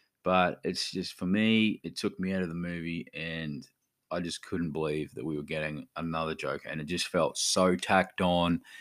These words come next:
and so unnecessary to the movie. I was like, "Come on, we didn't need that." It's a good thing Robert Pattinson was a great Batman, b-, and there was a lot of things to love in this movie, 'cause otherwise I probably would have left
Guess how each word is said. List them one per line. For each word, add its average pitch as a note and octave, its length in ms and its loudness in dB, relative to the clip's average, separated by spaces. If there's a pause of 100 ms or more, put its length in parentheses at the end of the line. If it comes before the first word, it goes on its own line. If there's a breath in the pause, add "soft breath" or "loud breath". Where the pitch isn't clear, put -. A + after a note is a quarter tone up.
(160 loud breath)
and F2+ 180 2
so F2+ 540 6
unnecessary E2+ 840 2
to - 160 -4
the E2+ 100 2
movie. E2 680 -2 (480)
I E2 140 -6
was E2+ 140 -2
like, F2+ 360 6 (180)
"Come F2 300 2
on, D#2 680 -2
we F3+ 80 2
didn't D#3+ 320 8
need E2 280 2
that." C#3 240 -2 (960 soft breath)
It's F2+ 120 -6
a A#2+ 40 -4
good F3+ 160 8
thing C3 140 12
Robert G#2 260 10
Pattinson G2+ 360 8
was E2+ 80 4
a E2+ 60 2
great E2+ 300 8
Batman, E2 520 8
b-, D2+ 220 -8
and E2+ 380 4
there F#2+ 200 6
was F2 340 2
a F#2+ 40 0
lot G2 160 6
of F#2 80 -2
things F#2 220 4
to E2 100 -4
love F2+ 180 4
in F2 80 0
this D#2 120 -6
movie, D#2 180 -6
'cause F#2+ 100 -2
otherwise G#2+ 420 8
I F2+ 120 2
probably F#2 280 4
would F2+ 160 4
have D#2 100 -2
left F2 260 2